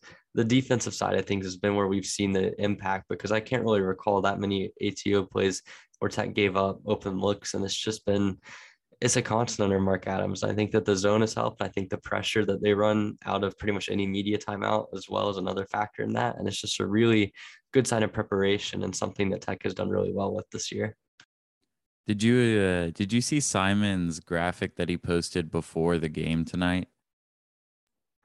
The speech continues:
Speaker 1: Wait, which one?
Speaker 2: So at four oh two Central, he posted a, a model for the, uh, score prediction, and it was a fifty-eight to seventy-one,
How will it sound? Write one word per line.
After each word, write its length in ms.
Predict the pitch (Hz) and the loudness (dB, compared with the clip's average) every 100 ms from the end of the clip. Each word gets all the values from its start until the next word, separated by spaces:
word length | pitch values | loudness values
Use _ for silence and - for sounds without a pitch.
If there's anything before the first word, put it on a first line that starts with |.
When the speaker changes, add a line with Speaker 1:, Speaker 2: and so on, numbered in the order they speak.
| _ _ _ _ | _ _ _ _
Speaker 1:
Wait, 240 | 107 104 101 | 2 4 6
which 280 | 113 - | 4 4
one? 380 | 104 98 98 92 - _ _ _ _ | 2 2 2 0 -4 _ _ _ _
Speaker 2:
So 160 | - 110 | 0 4
at 140 | 101 | 4
four 260 | - 117 120 | 2 2 4
oh 80 | 123 | 2
two 240 | - 110 | 0 -4
Central, 400 | 98 104 98 95 | -2 -2 0 0
he 140 | 90 98 | -2 -4
posted 460 | - 95 - 98 | 0 0 0 0
a, 140 | 87 85 | 2 2
a 120 | 80 | 2
model 640 | 80 87 87 82 78 98 - _ _ _ - | 2 2 2 0 0 -4 -10 _ _ _ -4
for 380 | 92 87 85 - - _ - | 0 0 -2 -4 -12 _ -10
the, 340 | 85 92 90 | -4 0 2
uh, 240 | 82 80 | 2 2
score 380 | 78 - 101 98 | 0 -2 2 2
prediction, 760 | - 87 82 - 85 82 85 87 - _ _ _ | 2 0 -2 -2 -2 0 0 -2 -8 _ _ _
and 140 | - 92 | -2 0
it 120 | 85 | 2
was 280 | 90 90 85 | 2 2 2
a 320 | 90 85 80 - _ _ | 2 2 0 -6 _ _
fifty-eight 680 | 110 113 123 120 90 95 - | -2 0 2 4 4 2 0
to 140 | 92 | -4
seventy-one, 1040 | 85 98 90 92 87 82 80 82 78 71 | 0 0 2 2 2 2 2 2 0 -4